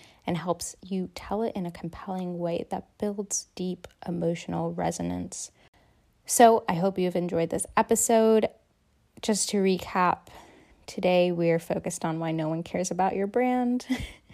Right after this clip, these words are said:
<laughs> People really want to care, I'm sure. So let's do a good job of honing into all of those components of who you are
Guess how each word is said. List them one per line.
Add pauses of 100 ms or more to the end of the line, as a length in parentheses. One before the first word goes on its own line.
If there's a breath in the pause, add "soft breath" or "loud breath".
(180 loud breath)
<laughs>
People
really
want
to
care,
I'm
sure. (800)
So (100)
let's
do
a
good
job (120)
of (180)
honing
into (480 soft breath)
all
of
those
components
of
who
you
are